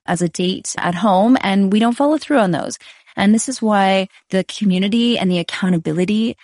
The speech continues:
of Sandbox really, really helps couples create the consistency to give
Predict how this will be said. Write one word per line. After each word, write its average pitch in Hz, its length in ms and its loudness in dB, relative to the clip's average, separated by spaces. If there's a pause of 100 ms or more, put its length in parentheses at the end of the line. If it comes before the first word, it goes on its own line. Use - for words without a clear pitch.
(340)
of 175 160 -2
Sandbox 220 800 0
really, 233 240 2
really 254 180 2
helps - 380 -6 (400)
couples 160 560 -4 (200)
create 214 380 -2
the 247 100 -6
consistency 233 1120 -2 (380)
to 185 440 0 (460)
give 226 300 2